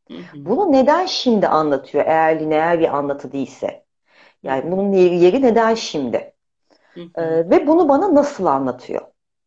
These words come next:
Speaker 2: Ya bu sorularla, yani sorarak birazcık, evet bu çok pratik, e, hızlı bir okuma biçimi değil saf okurluk kadar ama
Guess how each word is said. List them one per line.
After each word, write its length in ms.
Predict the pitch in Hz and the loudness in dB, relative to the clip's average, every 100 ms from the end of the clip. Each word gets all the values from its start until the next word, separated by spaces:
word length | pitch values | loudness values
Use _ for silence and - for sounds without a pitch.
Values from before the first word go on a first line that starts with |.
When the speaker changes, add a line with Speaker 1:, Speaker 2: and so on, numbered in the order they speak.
| _ _ _ - _ | _ _ _ -20 _
Speaker 2:
Ya 140 | 233 | -4
bu 80 | 247 | -2
sorularla, 580 | 339 359 311 311 330 262 | 0 0 2 2 2 4
yani 120 | 196 | 4
sorarak 680 | 190 - 214 349 277 220 - | 2 2 4 4 2 0 -2
birazcık, 420 | 226 202 190 202 - | 0 2 0 -2 -2
evet 280 | 208 196 196 | -2 -2 -6
bu 80 | |
çok 220 | 202 226 - | -10 -10 -6
pratik, 380 | 214 214 226 - | -6 -6 -8 -4
e, 220 | 175 170 | -2 -2
hızlı 400 | - 175 185 208 | -2 -2 0 2
bir 60 | |
okuma 360 | 208 - - 185 | 2 2 0 -4
biçimi 380 | 175 - 196 - | -4 -6 -6 -4
değil 260 | 202 185 | -2 -4
saf 280 | - - 165 | -4 -8 -6
okurluk 380 | 156 - 151 151 | -8 -6 -6 -6
kadar 240 | 156 151 | -8 -6
ama 340 | 415 453 302 | -6 -4 -4